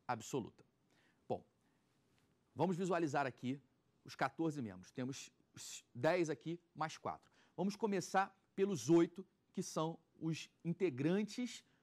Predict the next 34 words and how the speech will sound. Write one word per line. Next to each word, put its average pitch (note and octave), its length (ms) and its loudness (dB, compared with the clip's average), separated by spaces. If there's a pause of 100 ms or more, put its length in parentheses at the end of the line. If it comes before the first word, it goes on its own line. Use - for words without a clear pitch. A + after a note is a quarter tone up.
(120)
do D3+ 380 0
Ministério D3 600 -4
Público C#3+ 800 -4 (880)
que F3+ 160 0
vão C#3+ 240 0
integrar B2+ 600 -2
o B2 60 -16
Conselho B2 340 -2
Nacional A#2 320 -4
do G#2+ 60 -6
M C3 100 -4
P. - 180 -14 (720)
São A3 220 2
oito, C#3 340 2 (320)
beleza? C3+ 420 4
Cinco - 400 -2
numa F#3 200 0
mão E3 260 -2 (160)
e E3 60 -4
três D#3+ 260 0
na D#3 80 0
outra. G2 320 -6 (440)
Aqui, F3+ 540 2 (240)
todos F#3 380 4
esses D3+ 240 -6
cinco - 500 -6
vêm C3+ 220 -4
do C3 80 2
M B2+ 120 0
P D#3 160 0
U F#3 220 0 (420)
e D3+ 120 2
esses D#3+ 260 -4
três C#3+ 420 -4